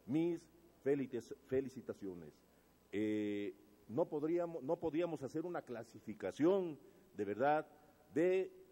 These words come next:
acuacultores en el estado de Morelos, donde la cuota por el uso y aprovechamiento del agua, por ejemplo, de los usuarios del río Cuautla, donde la mayoría de los acuacultores se encuentran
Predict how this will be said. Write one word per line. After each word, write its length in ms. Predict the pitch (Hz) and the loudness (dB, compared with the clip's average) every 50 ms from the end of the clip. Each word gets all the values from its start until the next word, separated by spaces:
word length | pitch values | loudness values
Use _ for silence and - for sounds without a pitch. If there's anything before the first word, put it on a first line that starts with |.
| - - - | -20 -10 -8
acuacultores 680 | 107 - - 123 110 113 113 - - 160 165 160 - | -8 -2 -2 -4 -4 -4 -6 -2 -2 0 0 -2 -4
en 100 | 139 117 | -4 -4
el 80 | 113 110 | -2 -4
estado 380 | 113 107 - 143 139 139 139 127 | -4 -4 0 2 2 2 2 0
de 80 | 120 | -2
Morelos, 600 | 113 110 120 127 156 165 151 156 156 151 - - - - - - - - - - _ | -4 -2 -2 0 0 0 2 0 -2 -4 -6 -12 -20 -20 -20 -20 -20 -20 -20 -20 _
donde 560 | - - 160 185 180 160 165 165 170 170 - - - - - - | 4 4 4 4 4 0 0 0 0 -4 -6 -8 -18 -20 -20 -12
la 160 | - 104 101 101 | -8 -8 -8 -4
cuota 420 | - 139 170 185 180 180 151 - | 2 4 4 4 4 2 -4 -4
por 140 | - 110 104 | -4 -6 -4
el 60 | 113 | -4
uso 420 | 131 147 143 - 131 117 104 92 - - - - - - - | -4 -6 -4 -4 -4 -4 -4 -6 -8 -14 -20 -20 -20 -10 -4
y 60 | 104 | -4
aprovechamiento 840 | 107 - 104 104 104 - - 110 117 123 120 - 101 95 95 92 85 - 87 | -4 0 0 0 0 0 -2 -4 -4 -4 -2 -2 -2 -2 -2 -4 -6 -6 -4
del 160 | 95 104 120 | 0 4 4
agua, 380 | 131 131 120 117 113 113 104 - - - - - _ _ - - - _ _ _ _ _ | 4 2 2 -2 -4 -4 -6 -8 -12 -20 -20 -20 _ _ -20 -20 -20 _ _ _ _ _
por 160 | - 117 117 | -2 0 0
ejemplo, 400 | 120 131 170 170 170 151 143 131 | 2 2 2 0 0 -2 -4 -4
de 60 | 120 | -4
los 160 | 117 113 107 - | -4 -6 -8 -10
usuarios 480 | 101 - 131 143 143 147 139 127 113 | -8 -2 0 0 0 0 -2 -6 -6
del 120 | 110 107 107 | -6 -6 -6
río 200 | 113 123 127 - | -2 -2 -2 -2
Cuautla, 640 | - 139 165 170 165 160 147 151 151 156 160 151 - - - - - - - | 2 4 4 4 4 2 -2 -4 -2 -2 -4 -4 -8 -18 -20 -20 -20 -18 -2
donde 320 | - 165 190 202 185 170 160 | 2 2 2 2 0 -2 -2
la 120 | 139 127 | -4 -2
mayoría 680 | 117 117 113 113 120 135 196 220 208 185 147 110 78 - - - - - - - - _ _ - | -4 -4 -2 -2 -2 -2 0 2 2 2 2 2 -2 -6 -16 -20 -20 -20 -20 -20 -20 _ _ -6
de 120 | 98 139 | -2 0
los 180 | 165 185 175 - | 0 0 -2 -4
acuacultores 600 | 131 - 127 120 - 117 113 - 151 165 156 147 | -4 -4 -4 -2 -2 -6 -4 -2 -2 -2 -2 -4
se 60 | 131 | -6
encuentran 680 | 117 110 120 143 156 151 147 147 135 131 127 117 98 | -8 0 0 0 0 2 0 0 0 0 -2 -4 -8